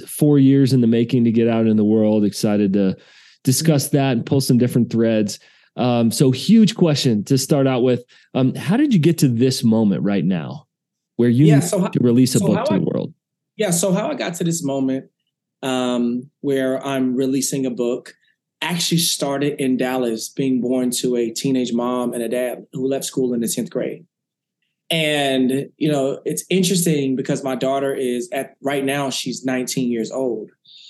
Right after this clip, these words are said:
Speaker 2: I remember when she was sixteen, and, and I don't know what made me think. I just thought to myself, "That's the age my mother was when she was,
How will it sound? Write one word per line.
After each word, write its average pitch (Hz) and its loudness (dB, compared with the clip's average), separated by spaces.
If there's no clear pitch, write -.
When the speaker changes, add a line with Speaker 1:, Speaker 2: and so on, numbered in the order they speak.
Speaker 2:
I 160 -2
remember 175 4
when 254 0
she 214 -2
was 170 0
sixteen, 175 0
and, 147 -6
and 170 0
I 202 0
don't 226 0
know 226 0
what 165 -2
made 165 2
me 135 -8
think. 139 -2
I 170 2
just 185 0
thought 165 -4
to 190 0
myself, 147 -2
"That's 220 -2
the - -4
age 185 0
my 151 -2
mother 143 0
was 127 -6
when 113 -14
she 127 -4
was, - -8